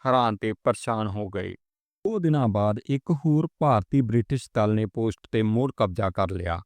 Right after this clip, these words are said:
ਇੱਕੀ ਸਿੱਖਾਂ ਦੀ ਬਹਾਦਰੀ ਦੀ ਖਬਰ ਬ੍ਰਿਟਿਸ਼ ਪਾਰਲੀਮੈਂਟ ਵਿੱਚ ਪਹੁੰਚੀ ਤਾਂ ਸਭ ਨੇ ਖੜ੍ਹੇ ਹੋ ਕੇ ਸ਼ਰਧਾਂਜਲੀ ਦਿੱਤੀ। ਸ਼ਹੀਦਾਂ ਦੇ ਪਰਿਵਾਰਾਂ ਨੂੰ ਦੋ ਦੋ ਮੁਰੱਬੇ ਜ਼ਮੀਨ ਵੀ ਦਿੱਤੀ ਗਈ ਤੇ ਉਹਨਾਂ ਨੂੰ ਉਸ ਸਮੇਂ ਦਾ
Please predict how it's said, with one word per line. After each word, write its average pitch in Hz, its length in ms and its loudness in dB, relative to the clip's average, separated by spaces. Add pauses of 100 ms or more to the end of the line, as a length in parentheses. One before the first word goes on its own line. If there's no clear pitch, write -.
(440)
ਇੱਕੀ 214 340 -2
ਸਿੱਖਾਂ 139 340 -2
ਦੀ 143 160 2
ਬਹਾਦਰੀ 117 500 2
ਦੀ 117 180 0
ਖਬਰ 104 300 -4
ਬ੍ਰਿਟਿਸ਼ 123 580 0
ਪਾਰਲੀਮੈਂਟ 117 560 2
ਵਿੱਚ 110 260 -4
ਪਹੁੰਚੀ 113 360 0
ਤਾਂ 107 240 0
ਸਭ 127 320 -2
ਨੇ 135 220 0
ਖੜ੍ਹੇ 135 280 2
ਹੋ 120 160 0
ਕੇ 107 160 -2
ਸ਼ਰਧਾਂਜਲੀ 98 640 -2
ਦਿੱਤੀ। 87 360 -6 (480)
ਸ਼ਹੀਦਾਂ 156 440 2
ਦੇ 147 120 4
ਪਰਿਵਾਰਾਂ 123 500 2
ਨੂੰ 127 140 -2 (120)
ਦੋ 127 160 4
ਦੋ 147 160 6
ਮੁਰੱਬੇ 110 480 0 (360)
ਜ਼ਮੀਨ 123 380 2
ਵੀ 135 140 2
ਦਿੱਤੀ 110 400 -2
ਗਈ 110 200 4
ਤੇ 127 260 -2
ਉਹਨਾਂ 160 360 0
ਨੂੰ 151 200 -2
ਉਸ 156 240 -2
ਸਮੇਂ 127 260 2
ਦਾ 120 260 2